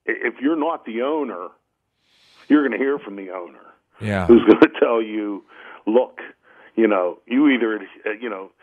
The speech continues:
Speaker 1: and here's the other, let me, before I, you know, I keep interrupting myself. Here's another thing that, um, needs to be understood by potential violators of the rule, if they're players. You know, that's non-foot-, covid nineteen is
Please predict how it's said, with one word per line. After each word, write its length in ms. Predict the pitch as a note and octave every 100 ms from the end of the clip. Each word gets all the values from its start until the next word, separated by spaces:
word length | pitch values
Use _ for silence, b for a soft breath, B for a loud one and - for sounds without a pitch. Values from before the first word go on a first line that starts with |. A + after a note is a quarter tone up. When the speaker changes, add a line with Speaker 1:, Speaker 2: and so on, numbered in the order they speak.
| b -
Speaker 1:
and 240 | B2 B2+
here's 240 | A2+ F3 C#3
the 140 | D#3
other, 140 | C3 A#2+
let 100 | A#2+
me, 160 | B2 A#2 _ _
before 360 | G#2 - A#2 A2
I, 60 |
you 180 | G#2 G#2+
know, 80 | A2
I 60 | G#2
keep 240 | - A#2+
interrupting 440 | A#2 G#2+ A2 G#2 F#2
myself. 400 | E2+ - F2+ - B B -
Here's 180 | E3 C#3
another 320 | C#3+ F3+ E3 -
thing 280 | G#2+ F#2 F2 _ B B
that, 360 | G#2 A2+ G#2+ - b b -
um, 360 | G2+ G2+ F#2+ F#2+ _ _
needs 260 | A#2 A#2+ A#2
to 60 | G#2
be 140 | A2+
understood 720 | A2+ G#2 - - B2+ A2+ G#2 _ b b -
by 120 | G#2
potential 500 | - - B2+ A#2 G#2+
violators 640 | G2+ A2+ A2 G#2 G#2 G2 G#2
of 140 | F2+
the 60 | G2
rule, 340 | G#2+ C#3+ F#2+ - -
if 60 | G#2+
they're 80 | A2+
players. 480 | - - A#2+ - - - - _ _ B B F2+ F2
You 80 | A#2
know, 60 |
that's 200 | D3 F3 F3
non-foot-, 540 | F3+ E3+ D3 - D3+ _ _ -
covid 420 | E3+ F#3+ D#3+ C#3
nineteen 880 | C#3 C#3+ B2 - E3 C#3+ A#2 A2 A2 _ b b b b -
is 120 | -